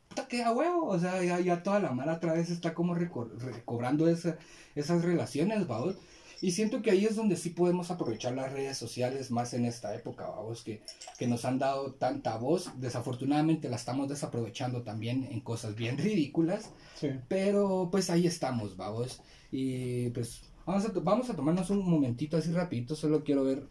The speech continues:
Speaker 1: las vistas ahí. Ay, qué buena onda, sí, hay mara por ahí. Hola, Pame, ¿qué dice Dieguichi, primo? Hola, Miriam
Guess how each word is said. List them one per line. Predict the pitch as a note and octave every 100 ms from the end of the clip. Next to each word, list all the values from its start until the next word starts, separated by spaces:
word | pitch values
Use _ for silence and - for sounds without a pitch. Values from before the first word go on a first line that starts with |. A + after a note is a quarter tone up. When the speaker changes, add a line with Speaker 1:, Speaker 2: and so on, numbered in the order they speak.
| -
Speaker 1:
las | C3 C3 C3 B2+ - - - - - - - - -
vistas | A2+ A#2+ A#2+ - C#3+ C#3
ahí. | A#2+ C#3 F#3+ G#3+
Ay, | G3 B3+ B3+
qué | A3+
buena | G#3+
onda, | A3 C3
sí, | C3
hay | C#3
mara | C#3+ D3 C#3
por | A2+
ahí. | A2+ C#3+ D#3+ -
Hola, | F3 E3+
Pame, | F3 F3 E3+ E3+ E3+ D#3+
¿qué | C3+
dice | C#3 D#3 F3
Dieguichi, | F3 F#3+ F#3 G3+ G3 F3+
primo? | - E3 F3 F3 E3+ - - - - -
Hola, | - C#3+
Miriam | E3 E3 E3 E3 E3+